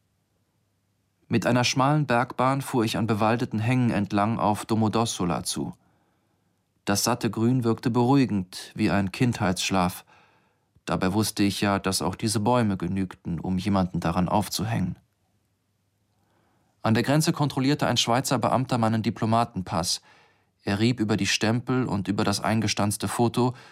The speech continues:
doch er fand nichts Verdächtiges, bloß den Eintrag über achtzig Reichsmark, gezahlt am zweiten Februar neunzehnhundertvierzig an der Gemeindestelle für Kriegswirtschaft in Arosa. In Brieg stieg ich um,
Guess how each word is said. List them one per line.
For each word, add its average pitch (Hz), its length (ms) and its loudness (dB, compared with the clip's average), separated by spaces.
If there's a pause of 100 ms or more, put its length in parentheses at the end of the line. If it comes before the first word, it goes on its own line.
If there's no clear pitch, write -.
(180)
doch - 220 -4
er 117 100 -2
fand 113 320 -2
nichts 117 220 -2
Verdächtiges, 110 760 -2 (500)
bloß 107 260 0
den 98 160 0
Eintrag 104 500 0
über 98 280 -2
achtzig - 420 -4
Reichsmark, 107 580 0 (240)
gezahlt 104 480 0
am 95 140 -4
zweiten 101 400 -2
Februar 104 440 2
neunzehnhundertvierzig 101 1300 -2
an 107 140 0
der 101 100 2
Gemeindestelle 98 680 0
für 101 160 -4
Kriegswirtschaft - 800 -2
in 104 120 0
Arosa. 110 560 0 (1600)
In 123 220 4
Brieg 147 260 4
stieg - 260 -2
ich - 200 -2
um, 143 280 4